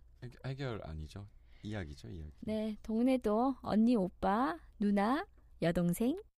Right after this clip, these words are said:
Speaker 2: 형이 돼서 우리가 고민 상담을 해드렸습니다.
Speaker 1: 네.
Speaker 2: 그리고 여러분들 다음 주에는 여름 청취자 사연이 마지막이잖아요.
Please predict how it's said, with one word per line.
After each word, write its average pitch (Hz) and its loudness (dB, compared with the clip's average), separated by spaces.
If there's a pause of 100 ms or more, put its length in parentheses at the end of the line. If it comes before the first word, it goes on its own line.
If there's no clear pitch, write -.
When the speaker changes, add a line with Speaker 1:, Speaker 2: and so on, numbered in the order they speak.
Speaker 2:
형이 339 2
돼서 269 0 (320)
우리가 208 2
고민 190 0
상담을 240 2
해드렸습니다. 196 -2 (420)
Speaker 1:
네. 82 -8
Speaker 2:
그리고 311 0
여러분들 277 4
다음 277 4
주에는 302 4
여름 233 4
청취자 240 -2
사연이 214 0 (220)
마지막이잖아요. 185 -2